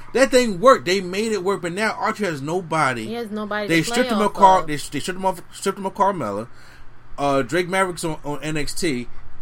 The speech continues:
Speaker 1: and I'm just like, so now R-Truth is, if he has nobody to play off of, he has no storyline. He's around and looking look like a joke.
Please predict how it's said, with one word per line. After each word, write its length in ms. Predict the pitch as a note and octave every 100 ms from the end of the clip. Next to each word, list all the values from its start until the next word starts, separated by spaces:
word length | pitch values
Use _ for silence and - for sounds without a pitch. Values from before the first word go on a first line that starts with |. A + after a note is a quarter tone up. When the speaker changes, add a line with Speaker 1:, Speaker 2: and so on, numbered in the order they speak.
| -
Speaker 1:
and 340 | D3+ D3 C#3
I'm 160 | C#3+ D#3+
just 120 | D#3
like, 200 | D#3 C3
so 340 | - D#3 C#3 B2 - -
now 240 | D#3+ E3+ D#3
R-Truth 420 | E3+ F3 F3+ F#3
is, 220 | D3 C#3+ C3+
if 140 | C3+
he 140 | F#3+
has 220 | E3+ E3 D#3+
nobody 260 | D#3 C#3+
to 40 | B2+
play 120 | E3+
off 120 | C#3+
of, 80 | B2
he 240 | E3 E3+
has 140 | D#3+ D3+
no 60 |
storyline. 560 | C3 F#3+ G3 C#3+ C3 B2 - - -
He's 260 | F#3+ E3+ F3
around 240 | E3 D#3+
and 80 | D3
looking 140 | D#3
look 100 | E3
like 120 | E3+ E3+
a 40 |
joke. 360 | D#3+ B3 A#3+